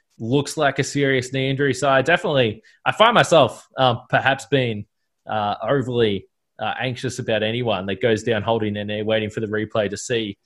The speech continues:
uh, what happened or what was the, the action or the movement the, that the knee had, if any at all. So it's just one of those things. When you have a serious injury like that, you do become oversensitive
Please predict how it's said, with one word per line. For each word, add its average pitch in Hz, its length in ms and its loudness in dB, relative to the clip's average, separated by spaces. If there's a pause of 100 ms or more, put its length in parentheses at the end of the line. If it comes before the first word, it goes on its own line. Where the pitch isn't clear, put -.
(280)
uh, 98 60 -8
what 107 260 -4
happened 113 360 -2
or 104 140 0
what 104 180 0
was 107 180 -6
the, 101 260 -4
the 101 140 -6
action 104 340 -6
or 101 100 -4
the 98 80 -8
movement 104 480 -6
the, 95 480 -2
that 107 160 -2
the 107 60 0
knee 104 220 -4
had, 101 260 -2
if 101 160 -6
any 101 180 -8
at 95 100 -8
all. 101 220 -4
So 95 300 -6 (300)
it's - 100 -4
just 240 140 0
one 240 100 0
of 233 80 0
those 208 120 0
things. 214 280 -2
When 139 80 -4
you 143 80 -2
have 139 80 -2
a - 20 -6
serious 156 320 -4
injury 151 280 -4
like 127 240 -2
that, 127 260 -2
you 113 120 -12
do 139 200 -2
become 117 380 -4
oversensitive 120 760 -6